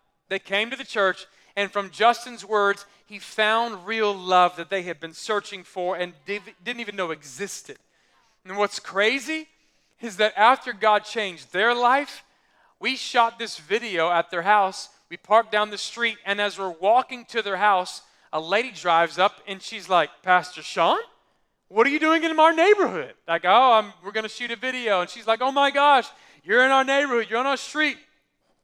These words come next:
How cool is this?" And as I'm talking to her, another lady drives up and says, "Pastor Sean, what are you doing in our <laughs> neighborhood?" She couldn't believe it, but I asked the Rattos, and here's what I found out.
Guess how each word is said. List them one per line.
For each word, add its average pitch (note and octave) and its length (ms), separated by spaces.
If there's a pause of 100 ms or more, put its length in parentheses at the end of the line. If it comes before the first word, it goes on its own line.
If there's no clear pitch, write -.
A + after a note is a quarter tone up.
How G3+ 160
cool C4+ 320
is B3+ 100
this?" C#4 240
And A#3+ 100
as B3 200
I'm A#3+ 100
talking C4 320
to A#3+ 60
her, C4+ 200
another C4+ 480
lady A#3 260
drives G#3+ 340
up G#3+ 160
and G3+ 80
says, F#3 220
"Pastor E3 440
Sean, C4+ 420 (520)
what G3+ 180
are B3+ 40
you C#4+ 120
doing D4+ 220
in D4 80
our D#4 100
<laughs> A3 160
neighborhood?" A#3 540 (680)
She - 300
couldn't D#4 280
believe C#4+ 360
it, C4+ 140
but B3+ 100
I C4 160
asked D4 280
the A3+ 120
Rattos, B3+ 640
and A#3 180
here's C4+ 360
what B3 80
I A#3+ 100
found B3+ 400
out. D#4+ 300